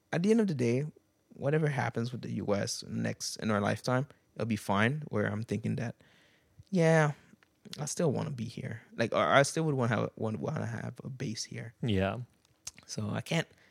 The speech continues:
Speaker 1: I just like this whole aspect of, like, giving up the U S citizenship. I'm like, "Fuck."
Speaker 2: Well, you'll have your South Dakota mailbox.
Speaker 1: Yeah, so I'll have my
Speaker 2: That could be
Speaker 1: South
Speaker 2: your base.
Speaker 1: <laughs> Yeah, that'll be my base. They're like, "What do you do when you come back?" I'm like, "I
Speaker 2: A
Speaker 1: have
Speaker 2: tent
Speaker 1: to."
Speaker 2: outside the post office.
Speaker 1: Yes, exactly. So I,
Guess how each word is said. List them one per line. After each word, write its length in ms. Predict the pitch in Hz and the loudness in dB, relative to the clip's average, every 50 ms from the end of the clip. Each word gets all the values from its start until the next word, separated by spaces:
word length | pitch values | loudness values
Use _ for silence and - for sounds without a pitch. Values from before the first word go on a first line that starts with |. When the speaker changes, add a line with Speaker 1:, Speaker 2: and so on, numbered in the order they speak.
| _ _ _ _ _ _ _ - - | _ _ _ _ _ _ _ -14 -8
Speaker 1:
I 100 | - 143 | -6 -4
just 180 | 135 139 143 139 | -4 -2 -2 -2
like 140 | 131 131 135 | -4 -4 -2
this 140 | 117 110 - | -4 -2 0
whole 180 | 120 113 113 - | 0 0 0 0
aspect 360 | - 104 104 - - - 95 107 | -2 -4 -6 -6 -6 -8 -8 -8
of, 100 | 110 113 | -8 -10
like, 120 | - - - 117 | -12 -12 -14 -10
giving 260 | - 113 110 104 104 104 | -8 -8 -6 -6 -6 -8
up 140 | 101 - | -8 -8
the 100 | - 120 107 | -10 -10 -8
U 160 | 110 110 110 | -6 -6 -6
S 80 | 110 - | -6 -6
citizenship. 600 | - - 107 107 - - 101 113 - 113 110 113 113 | -6 -6 -6 -6 -6 -6 -6 -6 -6 -8 -8 -8 -10
I'm 80 | 113 | -12
like, 140 | 110 - - _ | -16 -18 -20 _
"Fuck." 260 | - - 165 175 - - _ - | -8 -6 -6 -6 -8 -12 _ 2
Speaker 2:
Well, 120 | - 143 131 | 6 8 8
you'll 100 | 131 123 | 8 8
have 200 | 120 147 156 151 | 8 6 4 6
your 220 | 147 139 127 117 - | 6 6 6 4 2
South 320 | - - 127 123 120 - | 0 0 2 2 2 0
Dakota 500 | - 117 - - 120 110 107 107 104 98 - - | -2 -2 0 2 2 4 4 2 2 0 0 0
mailbox. 600 | 113 104 98 - 98 90 90 - - - - - - - | 0 0 2 0 -2 -2 -4 -6 -10 -12 -10 -10 -4 4
Speaker 1:
Yeah, 280 | - 233 240 160 110 95 | 8 8 8 8 6 4
so 160 | - - 151 | 2 4 4
I'll 60 | 170 | 4
have 140 | 165 190 170 | 4 4 4
my 80 | 143 123 | 4 4
Speaker 2:
That 120 | 131 127 | 6 6
could 100 | - 135 | 8 10
be 80 | 127 120 | 10 10
Speaker 1:
South 80 | 104 | 10
Speaker 2:
your 80 | 135 131 | 8 8
base. 360 | 160 127 113 117 - - - - | 8 6 6 4 0 -4 -6 -6
Speaker 1:
<laughs> 60 | - | 0
Yeah, 100 | 156 135 | 2 2
that'll 160 | 110 131 143 | 4 4 4
be 100 | 131 123 | 4 4
my 160 | 123 113 107 104 | 6 6 4 4
base. 280 | 90 104 101 113 - | 4 2 0 2 2
They're 100 | 120 117 | 2 2
like, 300 | 110 107 - - - - - - - - - _ - | 2 0 -2 -4 -8 -16 -20 -20 -20 -20 -10 _ 2
"What 180 | 175 208 202 | 4 4 4
do 60 | 214 | 4
you 100 | 220 208 | 4 4
do 160 | 175 202 202 190 | 4 4 4 4
when 140 | 170 160 | 4 4
you 80 | 151 143 | 4 2
come 220 | - 170 147 147 | 2 2 2 4
back?" 200 | 131 139 131 120 | 4 2 2 0
I'm 100 | 123 127 | -2 -6
like, 140 | 123 - 113 123 | -6 -4 -2 -2
"I 40 | 120 | 0
Speaker 2:
A 20 | |
Speaker 1:
have 80 | 135 - | 2 4
Speaker 2:
tent 220 | 143 135 156 139 | 6 6 6 6
Speaker 1:
to." 100 | 151 143 | 6 6
Speaker 2:
outside 360 | 131 127 - 123 117 113 110 | 6 4 2 -2 -4 -4 -4
the 120 | - 95 - | -8 -12 -10
post 320 | - - 113 98 - - | -8 -8 -8 -8 -8 -10
office. 460 | - - - - - - - - - - | -12 -14 -14 -18 -18 -14 -10 -8 -6 -4
Speaker 1:
Yes, 480 | - 113 110 104 - - - - - - | -2 0 0 0 0 -2 -2 -2 -2 -4
exactly. 580 | 101 113 - - 104 - - - - - - 107 | -6 -6 -4 -4 -2 -2 -2 -4 -8 -10 -12 -10
So 160 | - - 107 | -10 -8 -6
I, 180 | 107 107 104 | -6 -6 -6